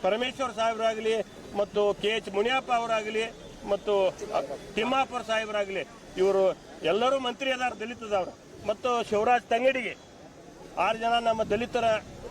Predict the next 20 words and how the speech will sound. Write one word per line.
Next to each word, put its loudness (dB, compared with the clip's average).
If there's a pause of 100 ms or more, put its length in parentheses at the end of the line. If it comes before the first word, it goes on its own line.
(1000)
ರುದ್ರಪ್ಪ 2 (100)
ಲಮಾಣಿ 2 (160)
ಉಪ -2 (520)
ಸಭಾಧ್ಯಕ್ಷರದಾರು. 2 (320)
ಇವರೆಲ್ಲರೂ 2 (100)
ಸರ್ಕಾರದ 2 (100)
ಒಳಗೆ 2
ಇರೋದ್ರಿಂದ 2 (460)
ಇವರೆಲ್ಲೋ 4 (640)
ಸರ್ಕಾರದ 2
ಮೇಲೆ 2
ಇವರೆಲ್ಲ 2 (100)
ಮಂತ್ರಿಗಳು 0
ಒತ್ತಡ 0 (100)
ಹಾಕಿ -2 (440)
ಮುತ್-, 0 (120)
ಮುಖ್ಯಮಂತ್ರಿಯವ್ರ 0
ಕೈಯಿಂದ 0 (520)
ಆದೇಶವನ್ನು -2
ಹೊರಡಿಸಬೇಕು 0